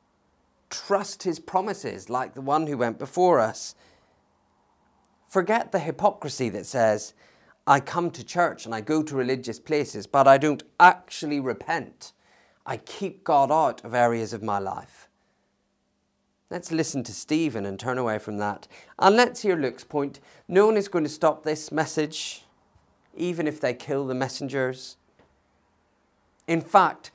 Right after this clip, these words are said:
the rejection that Jesus experienced is one of the ways that he is seen in the world now as we bear up under that and love our enemies. And if we love him,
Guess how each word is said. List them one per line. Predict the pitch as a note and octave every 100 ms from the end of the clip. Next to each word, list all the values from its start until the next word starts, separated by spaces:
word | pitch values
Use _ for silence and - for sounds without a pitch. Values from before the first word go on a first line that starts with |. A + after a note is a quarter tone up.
| _ _
the | - D3+
rejection | D#3 A#2+ D#3 G3 - - C#3 B2
that | B2 B2+
Jesus | E3+ F#3+ F#3 C#3+
experienced | C#3+ - - C#3+ B2+ C3 A#2+ -
is | C3+ B2
one | B2 D3+ G#3
of | A3+
the | G3+
ways | F3+ B2+ G#2+ G#2 G#2+
that | - A#2
he | A#2 D3+ D#3
is | - D3+ C#3
seen | - - A2+ G#2+
in | G#2 B2 C#3+
the | C#3+
world | C3+ B2+ B2
now | B2+ B2 A2
as | G#2+
we | A#2+ B2+
bear | A#2+ C#3+ F3+
up | F3+ E3
under | B2+ A2
that | G2 G2 -
and | B2 A#2+
love | B2+ C3
our | C3+
enemies. | B2 G#2 G2+ G2 F#2+ - - - _ _ _ _ _ _ _ _ _ _ _ _ _ _ _ _ _ _ -
And | C3
if | E3+ E3+
we | D#3
love | D3+ C#3
him, | A#2+ B2 G2 F2+